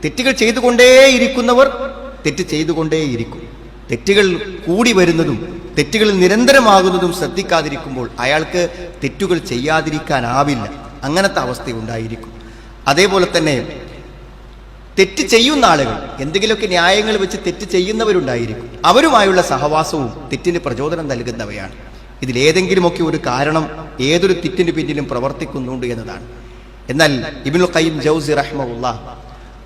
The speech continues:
അദ്ദേഹത്തിൻ്റെ അൽ ജവാബുൽ കാഫി എന്ന് പറയുന്ന ഗ്രന്ഥത്തിൽ തെറ്റിനെക്കുറിച്ച് മാത്രം ചർച്ച ചെയ്യാൻ നൂറുകണക്കിന് പേജുകൾ ഉപയോഗിച്ചിട്ടുണ്ട്.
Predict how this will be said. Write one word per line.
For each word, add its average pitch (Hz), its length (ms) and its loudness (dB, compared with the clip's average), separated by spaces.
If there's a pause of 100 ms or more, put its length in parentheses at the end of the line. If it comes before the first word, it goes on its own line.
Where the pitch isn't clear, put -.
(160)
അദ്ദേഹത്തിൻ്റെ 147 580 -2
അൽ 139 140 0
ജവാബുൽ 214 480 6 (100)
കാഫി 196 320 4
എന്ന് 180 300 0
പറയുന്ന 160 340 0
ഗ്രന്ഥത്തിൽ 147 540 -6
തെറ്റിനെക്കുറിച്ച് 240 600 -2
മാത്രം 254 600 0
ചർച്ച 185 220 0
ചെയ്യാൻ 147 420 -4 (260)
നൂറുകണക്കിന് 160 720 -2
പേജുകൾ 127 420 -6
ഉപയോഗിച്ചിട്ടുണ്ട്. 113 680 -12